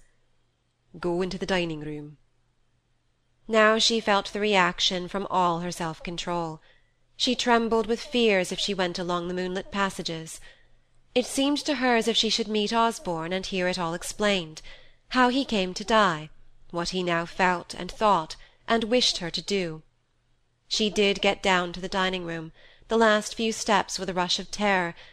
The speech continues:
senseless terror of what might be behind her, and there she found supper laid out, and candles lit, and Robinson bustling about decanting some wine. She wanted to cry, to get into some quiet place and weep away her over-excitement,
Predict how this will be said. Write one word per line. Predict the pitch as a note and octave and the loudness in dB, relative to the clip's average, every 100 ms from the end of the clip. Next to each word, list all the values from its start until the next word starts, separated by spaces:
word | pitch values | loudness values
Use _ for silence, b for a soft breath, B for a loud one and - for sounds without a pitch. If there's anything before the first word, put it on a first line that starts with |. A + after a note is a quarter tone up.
| B - | B 2
senseless | - C4+ C4 G#3 F3+ - | 6 6 4 -4 -6 -4
terror | G#3+ F#3 F3 | 0 0 0
of | F3 | -2
what | F3 F#3+ F#3+ | -2 -2 -2
might | F3+ | -2
be | - F3+ | -2 -4
behind | F#3 G3+ G3 G3 | -2 -2 -4 -4
her, | F3 E3 b b b - - - | -6 -6 b b b -20 -20 -6
and | F#3+ G3 | -2 0
there | F3+ F3+ F3+ | 2 2 2
she | - G#3 | -2 0
found | F3+ E3+ E3+ | 0 -2 -4
supper | - A3 G#3+ F#3 | 0 0 2 -2
laid | E3 D#3+ | -2 -2
out, | E3+ E3+ E3 B B B - | -2 -2 -4 B B B -2
and | G#3+ G#3+ | 0 0
candles | A3 A3+ A3 G3 D#3+ | 2 2 2 -2 -4
lit, | E3 D#3+ - b b - | -6 -6 -10 b b -6
and | - A3 | 0 0
Robinson | G#3 G3+ G3 G3+ G3 G#3 G#3 | 4 4 4 0 -4 -4 0
bustling | F#3+ F3+ G#3 G3+ | 0 0 -4 -4
about | G3+ F3 E3 - | 0 0 0 -4
decanting | - - F3+ E3+ E3 | -6 0 0 0 -6
some | D#3+ F3+ | -6 -4
wine. | F#3 F3+ E3+ D#3+ E3 - _ _ _ _ _ _ _ | 0 0 0 -4 -12 -20 _ _ _ _ _ _ _
She | - B3+ | -2 2
wanted | A3+ G#3 G#3+ | 2 2 -2
to | A3+ | -6
cry, | - A3+ G3+ F3+ F3 B B B | 0 4 6 4 0 B B B
to | - | 4
get | B3 B3 | 6 6
into | A#3 | 4
some | - A3+ | -2 -4
quiet | A3+ A3+ G3 F#3+ - | 4 6 6 4 0
place | A3+ G3 F3 - | 2 2 0 -4
and | G3 | -4
weep | G3+ A3 | -2 0
away | A#3 G#3 F#3+ F3 | 0 2 2 2
her | F#3+ | -2
over-excitement, | - F3+ F3+ F3+ - G3+ G3 F3+ E3+ | -2 -2 -2 -4 0 0 0 -4 -8